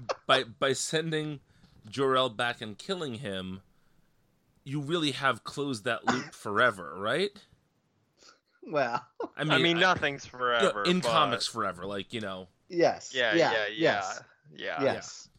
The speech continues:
Speaker 2: Yes.
Speaker 3: Um,
Speaker 2: This is, this is final as far as Bendis is concerned.
Speaker 3: Sure.
Speaker 1: Yes. Yeah.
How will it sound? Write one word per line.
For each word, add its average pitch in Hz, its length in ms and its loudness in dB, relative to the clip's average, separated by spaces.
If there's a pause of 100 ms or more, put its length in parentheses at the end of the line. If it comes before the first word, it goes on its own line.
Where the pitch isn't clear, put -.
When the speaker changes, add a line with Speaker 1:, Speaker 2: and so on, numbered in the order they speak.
(140)
Speaker 2:
Yes. - 380 -16 (220)
Speaker 3:
Um, 104 420 0
Speaker 2:
This 151 140 -2
is, 170 200 -2
this 190 220 4
is 190 140 2
final 175 440 4
as 143 140 -2
far 151 260 6
as 131 120 0
Bendis 117 420 0
is 113 100 -12
concerned. 120 560 -8
Speaker 3:
Sure. 117 300 0
Speaker 1:
Yes. 104 300 -2 (200)
Yeah. 85 180 -16